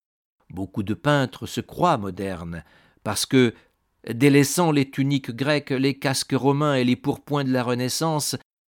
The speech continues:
ils vêtent leurs modèles de fracs à revers de soie ou de robes à la dernière mode. Mais sous les fracs et sous les robes, les corps restent quelconques, formules apprises à l'école,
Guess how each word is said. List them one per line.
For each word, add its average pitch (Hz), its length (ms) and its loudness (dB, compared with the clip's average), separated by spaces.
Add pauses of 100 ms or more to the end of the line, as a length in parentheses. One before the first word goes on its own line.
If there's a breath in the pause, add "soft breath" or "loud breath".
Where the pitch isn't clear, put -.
(120)
ils 127 380 0
vêtent 135 400 -2
leurs 120 240 -2
modèles 117 520 -2
de 113 120 -8
fracs - 500 -10
à 110 80 -4
revers 107 380 -4
de 107 120 -6
soie 113 460 -4 (380 soft breath)
ou 127 100 2
de 139 100 4
robes 139 360 4
à 123 60 2
la 120 120 2
dernière 104 520 -4
mode. 95 540 -8 (680)
Mais 104 540 -4
sous - 200 -6
les 107 160 0
fracs - 400 -6
et 113 60 -4
sous 110 160 -6
les 110 140 -2
robes, 107 480 -2 (420 soft breath)
les 160 140 -4
corps 131 560 -10
restent 117 440 -10
quelconques, 110 800 -8 (680)
formules 117 840 -2
apprises 117 480 -4
à 113 60 -2
l'école, 131 680 -4